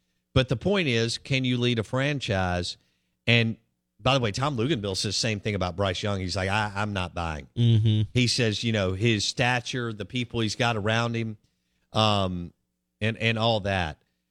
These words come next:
Speaker 1: But Br-, C J Stroud and Bryce Young are the guys you're gonna hear about, except C J Stroud plays at Ohio State, which is in the Big Ten.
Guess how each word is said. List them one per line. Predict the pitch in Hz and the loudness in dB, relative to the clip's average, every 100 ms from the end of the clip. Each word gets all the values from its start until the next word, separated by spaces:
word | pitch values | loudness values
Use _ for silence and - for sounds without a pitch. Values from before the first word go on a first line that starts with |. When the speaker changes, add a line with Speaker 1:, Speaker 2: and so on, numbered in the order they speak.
| _ _ | _ _
Speaker 1:
But | 107 127 120 113 - _ _ - | 2 4 2 -2 -6 _ _ -18
Br-, | 92 123 - - | -4 -4 -4 -4
C | - 233 | 0 0
J | 208 156 | 2 0
Stroud | 120 - 147 147 139 | 0 -2 0 0 0
and | 117 98 | -2 -2
Bryce | 117 117 107 | -2 -2 -2
Young | 117 113 107 | 0 0 0
are | 98 | -4
the | 90 | -2
guys | 107 104 101 | 0 0 -2
you're | 101 | -4
gonna | 101 87 | -4 -4
hear | 113 117 | 0 0
about, | 110 117 117 110 _ _ _ - | 2 0 0 -4 _ _ _ -6
except | 104 143 117 | -2 0 0
C | - 151 | 0 -2
J | 131 117 | -2 -2
Stroud | - 131 123 117 104 | -2 -2 0 0 -2
plays | 120 110 101 | -2 0 0
at | 98 | 0
Ohio | 95 110 101 | 2 2 0
State, | - - 107 101 95 | -2 -2 0 0 -2
which | 101 95 | -6 -4
is | 98 110 | -2 0
in | 101 | 0
the | |
Big | 87 95 - | 0 -2 -2
Ten. | 98 82 71 | -4 -4 -4